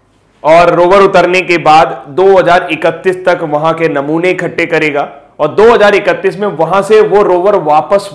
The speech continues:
भी आएगा, मंगल ग्रह से वापस भी आएगा। मंगल ग्रह की तै-, अ, जो दूरी है वो लगभग अड़तालीस करोड़ किलोमीटर है, तो अड़तालीस करोड़ किलोमीटर जाने वाला है सात महीने में आपका ये मार्स ट्वेंटी ट्वेंटी।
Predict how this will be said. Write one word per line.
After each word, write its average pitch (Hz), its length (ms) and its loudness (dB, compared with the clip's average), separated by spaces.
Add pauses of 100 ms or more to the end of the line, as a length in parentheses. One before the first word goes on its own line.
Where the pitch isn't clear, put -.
भी 220 240 -2
आएगा, 120 460 -6 (280)
मंगल 170 260 0
ग्रह 160 200 0
से 170 80 -4
वापस 143 360 -4
भी 131 140 -10
आएगा। 87 240 -14 (600)
मंगल 196 260 2
ग्रह 220 180 4
की 226 100 -4
तै-, 208 200 0
अ, 175 220 0
जो 175 160 -2
दूरी 190 340 0
है 202 140 4
वो 185 140 -2
लगभग 180 360 0
अड़तालीस 165 500 -2
करोड़ 175 280 -2
किलोमीटर 165 600 -4
है, 139 360 -10 (160)
तो 165 60 -2
अड़तालीस 170 480 0
करोड़ 208 340 2
किलोमीटर 190 720 0
जाने 165 440 -2
वाला 170 220 0
है 170 160 0
सात 156 340 -2
महीने 151 420 -8
में 160 500 -8
आपका 139 420 -6
ये 151 160 -6
मार्स 139 460 -10
ट्वेंटी 131 460 -12
ट्वेंटी। 104 460 -20